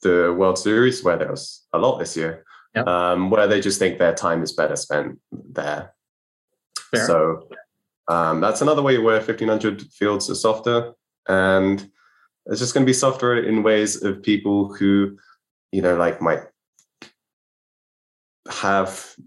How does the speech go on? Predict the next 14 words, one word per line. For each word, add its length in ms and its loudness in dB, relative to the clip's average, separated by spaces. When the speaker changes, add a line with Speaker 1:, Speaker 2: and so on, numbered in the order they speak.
Speaker 1:
normal 320 4
jobs 300 0
and 120 0
save 280 2
up, 220 0
uh, 140 0
for 220 0
a 60 4
year 280 4
to, 120 -4
like, 340 0
that's 240 -2
their 160 2
shot. 380 0